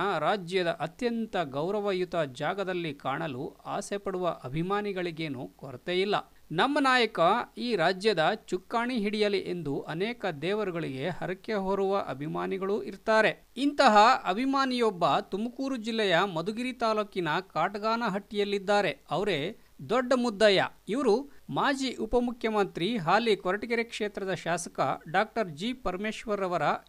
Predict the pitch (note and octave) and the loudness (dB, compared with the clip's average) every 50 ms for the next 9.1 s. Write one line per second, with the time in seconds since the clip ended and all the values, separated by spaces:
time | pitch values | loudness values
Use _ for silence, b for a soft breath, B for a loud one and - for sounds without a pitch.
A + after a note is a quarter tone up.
0 | _ E3+ D3 C#3+ D#3+ D#3 F#3 G3 G3+ A3 G#3+ - D#3+ - - _ _ - E3 D#3 | _ -8 -8 -6 -4 -2 0 0 0 0 0 0 -4 -4 -4 _ _ -4 0 4
1 | F#3 A3+ C4+ D4 D4 C#4+ C4+ C#4 - B3+ A#3+ A#3+ A#3 A#3 A3 G3 G3 G#3 A#3+ - | 6 6 6 6 6 4 2 0 -2 -2 0 0 -2 -2 0 0 2 2 2 0
2 | - F3+ F3+ G3+ G#3+ G#3 G3 - D#3 C#3+ F3+ G3+ A3+ A#3 A#3+ B3 A#3+ A#3 A3+ G#3+ | -2 -2 -2 0 0 0 0 0 -2 -2 -2 -2 -2 -2 -2 -4 -4 -2 0 0
3 | G#3+ G3+ G3+ G3+ G3 F#3+ F#3+ - - E3 E3+ F#3 G#3 G#3+ F3 D#3+ C3+ C3+ - - | 0 0 -2 -2 -2 -2 -2 -2 -2 -4 -4 -2 -2 -2 -2 -2 -4 -4 -4 -8
4 | - - - - - G3 B3 C4+ D4 D4+ C#4 - - C#4 B3+ B3+ A#3+ A#3+ A#3 A3+ | -12 -18 -8 0 2 2 4 4 4 2 2 2 2 2 2 4 4 4 4 4
5 | G#3+ F#3 G3+ A#3 A3+ - F#3 G#3 A#3 A#3+ B3 B3+ B3+ G#3 G#3 G#3+ F3+ D#3+ D#3 F3+ | 4 2 2 2 0 -2 -2 -2 0 2 2 2 2 2 0 0 2 4 2 2
6 | A3 G#3+ G#3+ A#3 - - C#4 C4 C4 B3+ B3 B3+ A#3+ A#3 F3 E3+ F#3 G3+ G#3 A3 | 2 0 -2 -6 -4 -4 -2 0 0 -2 -2 -2 -4 -4 2 4 2 4 4 4
7 | G#3+ G#3+ G#3+ G3 F#3 F#3+ - F#3+ A3+ A3 A#3+ A3+ - G#3+ G3+ G3+ F#3+ F#3 F3 F3+ | 2 2 2 0 -2 -2 -2 -4 -4 -4 -6 -4 0 0 0 2 0 0 -2 -2
8 | F3+ F#3 G3 A3 A3+ F3 D3 C#3+ F3+ F#3 F3 D#3+ D#3+ G3 G3+ C3 C3+ D3 F3+ F#3+ | 0 0 0 0 -2 -2 -4 -4 -4 -4 -2 -2 -2 -2 -2 -2 -2 0 4 4
9 | G#3 G3 | 6 6